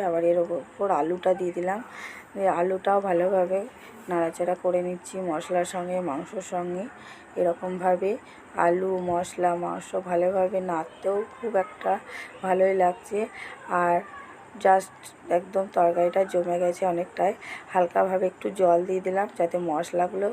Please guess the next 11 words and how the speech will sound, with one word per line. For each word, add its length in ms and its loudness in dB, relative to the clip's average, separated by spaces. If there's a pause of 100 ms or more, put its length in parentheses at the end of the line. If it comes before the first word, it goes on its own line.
(260)
লেগে 300 2
যাচ্ছিলো, 460 2
তার 280 0
জন্যে 300 -2 (500)
জলটা 300 4
দিয়ে 200 0
আবারও 480 4
ভালোভাবে 500 0
নাড়াচাড়া 460 -2
করে 260 -4
নেব 300 -4